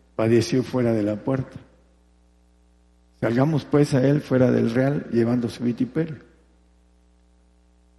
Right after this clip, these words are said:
A él no lo juzgaron, lo llevaron, lo pusieron en el pretorio,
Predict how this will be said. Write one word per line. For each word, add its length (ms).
A 120
él 500
no 100
lo 100
juzgaron, 600
lo 80
llevaron, 560
lo 100
pusieron 400
en 120
el 100
pretorio, 560